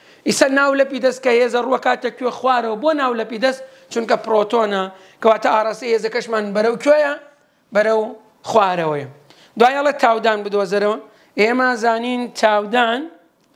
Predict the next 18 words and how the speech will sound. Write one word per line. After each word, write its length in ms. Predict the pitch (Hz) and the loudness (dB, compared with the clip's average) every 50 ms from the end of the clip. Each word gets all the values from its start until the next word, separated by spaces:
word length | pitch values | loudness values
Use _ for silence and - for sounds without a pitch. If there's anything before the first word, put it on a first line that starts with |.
| _ _ _ _ _ _ _ _ - 185 202 208 | _ _ _ _ _ _ _ _ -2 0 2 4
لێرەوە 400 | 208 214 214 214 233 240 233 226 208 190 | 4 4 4 2 2 2 2 2 0 0
زانین 320 | 214 208 202 202 208 214 262 - _ 214 202 202 208 214 226 240 254 269 294 349 440 - | -4 -4 -4 -4 -8 -10 -12 -10 _ -2 0 0 0 0 0 0 0 0 -2 -4 -6 -10
F 40 | - - - - _ _ - - - _ - - _ _ _ - - | -16 -20 -20 -20 _ _ -20 -20 -20 _ -20 -20 _ _ _ -14 -4
یەکسانە 640 | - 202 202 202 - - 233 214 208 208 202 202 196 190 170 | -2 -2 -2 -2 0 0 0 0 0 -2 -2 -4 -4 -6 -2
بە 100 | 160 196 - - - | -2 -2 -2 -2 -2
ئێم 280 | 233 214 214 226 240 269 302 - | 0 0 0 0 0 -4 -4 -2
ئەی، 220 | - 269 285 302 320 339 - - - - - - - - - - _ - - | 0 0 2 2 0 -2 -6 -12 -18 -20 -20 -20 -20 -20 -20 -20 _ -6 0
وە 80 | 202 220 220 220 220 | 0 0 2 0 0
لێرەوە 480 | 214 214 202 202 196 208 202 196 202 247 - - - | 0 0 0 0 0 0 0 0 -2 -2 -4 -2 -2
ئەی 220 | 214 214 233 254 285 320 339 330 - - - _ _ _ _ - - | -2 0 -2 -4 -6 -6 -10 -12 -18 -20 -20 _ _ _ _ -6 -2
ئەکاتە 640 | 220 202 202 - 233 220 214 208 202 202 - 208 214 - - _ - | -2 -2 2 2 2 2 2 0 -4 -6 -10 -12 -12 -12 -12 _ -6
ئێف 440 | 208 214 233 247 262 285 302 277 - - - - _ _ _ _ _ _ _ _ _ _ - - 208 190 | -4 -2 0 0 2 2 0 -2 -6 -16 -20 -20 _ _ _ _ _ _ _ _ _ _ -18 -12 0 2
دابەشی 680 | 208 196 196 185 180 226 214 - - - - 202 190 208 262 - _ - | 2 2 2 0 -4 -6 -6 -6 -8 -10 -10 -10 -12 -12 -14 -14 _ -2
ئێم، 260 | 233 233 254 277 302 311 330 - - - _ _ - - - _ - 196 202 | 0 0 2 0 0 -2 -6 -10 -20 -20 _ _ -20 -20 -18 _ -8 -4 0
لێرەوە 480 | 208 214 214 208 202 208 208 202 202 - - - - | 2 2 2 2 2 2 2 2 0 -2 -4 0 0
ئەی 160 | 202 226 277 285 302 240 | 0 0 0 -2 -4 -6
یەکسانە. 580 | - - - - - 208 190 175 165 156 143 139 - - - _ _ _ _ _ _ _ _ _ _ _ | -8 -8 -8 0 0 2 2 2 -2 -6 -8 -12 -14 -18 -20 _ _ _ _ _ _ _ _ _ _ _
ئێفەکەمان 680 | - 226 226 226 - - - 277 277 277 285 285 294 | 0 0 2 2 -2 0 0 -2 0 0 0 -2 -2